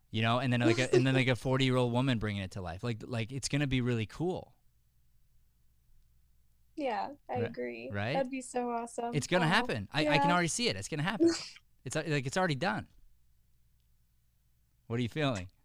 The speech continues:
Speaker 2: Thank you. Ah, emotional. I
Speaker 1: Yeah.
Speaker 2: just, I've worked so hard to, like, I've, I've been through so, we talked about this on your show. I've been through so much in the past year, and it's just, I can't help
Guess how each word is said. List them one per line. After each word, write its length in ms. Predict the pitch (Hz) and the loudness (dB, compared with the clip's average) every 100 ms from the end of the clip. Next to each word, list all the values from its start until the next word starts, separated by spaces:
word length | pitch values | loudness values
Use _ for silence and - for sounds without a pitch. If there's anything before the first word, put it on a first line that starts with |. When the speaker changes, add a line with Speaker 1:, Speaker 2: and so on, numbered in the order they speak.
| - | -10
Speaker 2:
Thank 260 | 208 196 - | -8 -8 -8
you. 400 | - - 214 - _ _ - - _ - | -6 -4 -6 -10 _ _ -20 -20 _ 2
Ah, 240 | 247 247 - _ - | 4 4 0 _ -8
emotional. 680 | 220 208 208 - 208 208 233 - - | -4 -2 -4 -2 -2 -2 -4 -8 0
I 100 | 240 | 0
Speaker 1:
Yeah. 40 | |
Speaker 2:
just, 220 | - 269 - | 2 -2 0
I've 180 | 285 320 | 0 2
worked 240 | 254 233 | 0 -2
so 260 | - 220 202 | 0 2 2
hard 360 | 202 185 202 - | 2 -2 -2 -2
to, 120 | 202 | -2
like, 280 | 202 196 - _ _ _ - | -2 -6 -12 _ _ _ 0
I've, 180 | 247 269 240 - | 4 4 2 -2
I've 300 | 254 220 208 | -2 -6 -8
been 180 | 196 190 | -10 -10
through 200 | 185 180 | -16 -10
so, 280 | - 202 - | -6 -6 -4
we 120 | 269 | -4
talked 260 | 262 226 208 | 0 0 2
about 200 | 220 196 | -2 0
this 160 | 202 | -4
on 100 | 202 | -6
your 140 | 190 190 | -6 -10
show. 440 | - 175 147 143 - | -4 0 2 2 0
I've 140 | 277 | 0
been 140 | 262 214 | -2 -4
through 100 | 202 | -8
so 300 | - 202 - | -8 -8 -6
much 260 | - - | -10 -8
in 80 | 196 | -10
the 80 | - | -8
past 320 | - - - 311 | -4 -4 -6 -2
year, 360 | - - 185 - | 0 2 0 -2
and 200 | 135 - | -6 -2
it's 260 | 208 - - | -2 -2 -4
just, 320 | 185 - - - _ _ _ - | -6 -6 -20 -20 _ _ _ 2
I 440 | 226 220 214 208 - - | 6 6 4 0 -8 -16
can't 200 | 240 - | -10 -10
help 240 | 202 190 | -4 -4